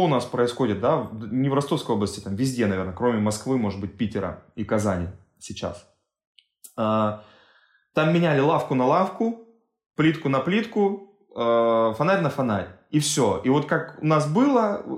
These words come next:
кто-то там захотел пушкинский фонарь, вот этот вот так называемый, поставить, э, витиеватый, поменял стилистику. И мы, мы бы во всём этом жили. И понадобилось бюро, которое могло бы делать вот,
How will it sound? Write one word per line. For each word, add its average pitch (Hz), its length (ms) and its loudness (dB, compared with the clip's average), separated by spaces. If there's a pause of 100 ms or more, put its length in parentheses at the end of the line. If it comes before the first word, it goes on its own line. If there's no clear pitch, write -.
(120)
кто-то 233 480 0
там 131 320 0
захотел 147 420 0
пушкинский 117 760 -2
фонарь, 110 360 -2
вот - 100 -8
этот 98 200 -8
вот - 200 -12
так - 160 -10
называемый, 104 520 -2
поставить, 101 680 -6
э, 101 200 -10 (480)
витиеватый, 101 1000 0 (580)
поменял 147 580 2
стилистику. - 680 -2
И 143 260 -2
мы, 170 560 2
мы 151 300 0
бы 151 140 4
во 123 160 2
всём 190 240 0
этом 117 240 -2
жили. 107 480 -2 (680)
И 151 360 4
понадобилось 180 720 2
бюро, 147 280 2
которое 160 320 0
могло 156 400 0
бы 143 260 2
делать 139 480 0
вот, 127 200 -4